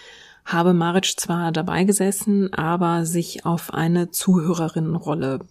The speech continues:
beschränkt. Nun sagt das wenig darüber aus, was die beiden in ihrer Freizeit taten, wenn sie allein waren. Aus Briefen von Milena Maric an ihre Freundin Helena Savic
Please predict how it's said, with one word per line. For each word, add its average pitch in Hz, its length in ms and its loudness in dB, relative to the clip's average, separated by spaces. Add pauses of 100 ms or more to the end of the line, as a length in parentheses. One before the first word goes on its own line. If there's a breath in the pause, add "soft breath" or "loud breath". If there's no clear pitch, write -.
beschränkt. - 840 -8 (1080 loud breath)
Nun 175 640 4
sagt 175 240 -2
das 180 180 -6
wenig 202 460 6
darüber 175 380 0
aus, 180 560 -2 (280)
was 165 380 -2
die 190 100 0
beiden 170 440 2
in 185 260 6
ihrer 165 300 2
Freizeit 175 600 -2
taten, 170 560 0
wenn 180 260 10
sie 175 240 4
allein 165 540 6
waren. 165 500 0 (1300 loud breath)
Aus 170 300 0
Briefen 202 500 4
von 190 240 2
Milena 175 300 6
Maric 165 580 -2
an 175 520 2
ihre 170 540 0
Freundin 180 840 2
Helena 185 420 2
Savic - 800 -4